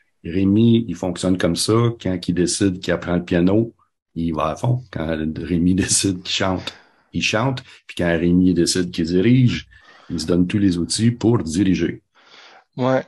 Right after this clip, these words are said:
Speaker 2: ça, avant même la maîtrise, il y avait, euh, l'Alliance chorale du Québec qui, euh, qui offre le programme de formation de chef de chœur. Ça, je l'ai fait deux étés de temps.
Speaker 1: Mhm,
Speaker 2: Euh,
Speaker 1: ouais.
Speaker 2: ju-, juste deux étés avant même que je fasse la maîtrise, ben, je me dis, gars, je vais essayer de prendre l'expérience qu'il faut pour tout ça. Puis, c'est,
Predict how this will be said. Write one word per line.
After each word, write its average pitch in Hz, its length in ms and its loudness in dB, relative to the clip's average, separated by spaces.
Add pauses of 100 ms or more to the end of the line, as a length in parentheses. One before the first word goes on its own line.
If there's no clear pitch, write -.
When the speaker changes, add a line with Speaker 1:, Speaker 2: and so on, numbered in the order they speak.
(120)
Speaker 2:
ça, 135 320 2
avant 127 180 2
même 143 160 0
la 147 120 0
maîtrise, 123 540 -2
il 113 40 -4
y 113 60 2
avait, 113 380 2
euh, - 40 4
l'Alliance 113 340 2
chorale 120 300 0
du - 80 -8
Québec 117 400 -4
qui, 120 260 -4
euh, 113 480 4
qui - 140 -4
offre 113 80 -4
le 117 80 0
programme 117 340 -2
de 117 80 0
formation 113 400 -2
de 120 40 -2
chef 113 200 0
de 110 100 0
chœur. 131 320 -2
Ça, 131 120 -2
je 113 80 -4
l'ai 110 100 0
fait 127 260 -2
deux 117 200 0
étés 117 200 2
de - 80 -20
temps. 139 220 -4 (480)
Speaker 1:
Mhm, 104 220 4
Speaker 2:
Euh, 113 280 2
Speaker 1:
ouais. 123 220 0
Speaker 2:
ju-, 120 300 -10
juste 127 360 -6
deux 135 160 4
étés 139 240 2
avant 117 380 0
même 131 160 -2
que 131 120 -2
je - 60 -4
fasse 123 180 -2
la 120 60 -2
maîtrise, 135 440 -4
ben, 113 100 0
je 95 80 -8
me 104 60 -8
dis, 107 140 -8
gars, 113 240 -2 (140)
je 107 100 -4
vais 107 60 2
essayer 123 180 -4
de 107 60 -20
prendre 123 180 -2
l'expérience 117 460 0
qu'il - 180 -8
faut 127 160 0
pour 117 160 -2
tout 107 160 -2
ça. 143 180 0
Puis, 107 420 -8
c'est, 117 280 -4